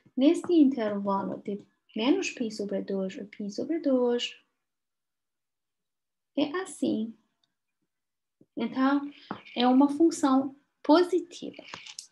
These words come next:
Outra razão que nós consideramos um intervalo para essa substituição, que essa função seja injetora, ou seja,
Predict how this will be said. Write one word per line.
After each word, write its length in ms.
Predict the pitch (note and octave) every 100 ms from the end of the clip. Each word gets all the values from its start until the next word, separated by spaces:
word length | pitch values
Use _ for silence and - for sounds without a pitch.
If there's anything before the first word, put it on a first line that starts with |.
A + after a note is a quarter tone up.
| _ _ _ - - _ _ _ _ _ _ _ _ - - - - -
Outra 380 | B4 D5 C#5 B4+
razão 520 | D#4 A3+ G#3 D#4 - _ _ _ _ _
que 120 | B3+
nós 200 | C4 C#4
consideramos 960 | C#4+ D4+ D4 D4+ A#3+ A3+ A#3+ C4 A3+ -
um 160 | C4
intervalo 1200 | B3+ G#3+ A#3+ A3 G3+ G3 G3 G#3 A3+ C#4 F4+ F#4+ - _ _ - - _ -
para 220 | A#3+ A#3+
essa 200 | C4+ F#4+
substituição, 960 | F#4 E4+ - D4 - B3+ A3 B3 A#3+ A#3
que 120 | A3+
essa 200 | A3+ C4
função 380 | C4 B3+ B3+ B3
seja 460 | A#3+ A3 A3 A3+
injetora, 840 | A3+ A#3+ C#4 C#4 B3+ A#3+ A#3 A#3 - - - -
ou 140 | D4 D4+
seja, 680 | D4 C#4 C4 B3 C4 B3